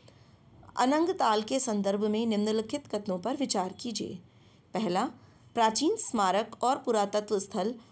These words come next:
एवं अवशेष अधिनियम उन्नीस सौ अट्ठावन के तहत संस्कृति मंत्रालय ने अनंगताल को राष्ट्रीय महत्व का स्मारक घोषित किया है। दूसरा,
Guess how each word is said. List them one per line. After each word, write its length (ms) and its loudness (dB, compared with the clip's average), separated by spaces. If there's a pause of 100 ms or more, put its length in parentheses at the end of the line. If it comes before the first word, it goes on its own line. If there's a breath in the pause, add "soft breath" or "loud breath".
(160 loud breath)
एवं 420 2
अवशेष 500 2
अधिनियम 500 0
उन्नीस 380 0
सौ 80 0
अट्ठावन 480 0
के 160 -4
तहत 380 -6 (440 soft breath)
संस्कृति 540 0
मंत्रालय 580 0
ने 140 0
अनंगताल 720 0
को 320 -2 (720 loud breath)
राष्ट्रीय 400 2
महत्व 340 0
का 120 0
स्मारक 360 -2
घोषित 420 -4
किया 160 0
है। 200 -2 (520 soft breath)
दूसरा, 460 -2